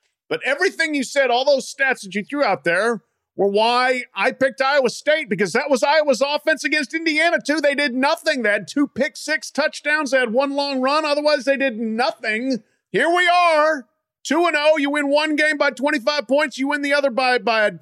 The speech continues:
ten at Ames in the biggest game Ames has ever had. And it's, this is like Kirk Ferentz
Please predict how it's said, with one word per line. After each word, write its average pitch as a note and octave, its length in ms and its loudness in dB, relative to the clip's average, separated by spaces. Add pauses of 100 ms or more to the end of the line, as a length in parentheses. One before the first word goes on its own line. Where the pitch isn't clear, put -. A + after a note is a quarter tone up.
(200)
ten C#4+ 420 0 (140)
at C4 220 0 (120)
Ames C#4 380 0
in A3+ 100 2
the G#3 60 0
biggest A#3+ 440 -2
game B3+ 280 -2
Ames B3+ 240 0
has A3 160 0
ever A3+ 240 2
had. C4+ 520 2 (600)
And F3 160 -2
it's, A#3 180 -2
this A#3 260 -2
is D4+ 220 -4
like G3+ 320 -2 (420)
Kirk A#3 360 -2
Ferentz G#3+ 720 -4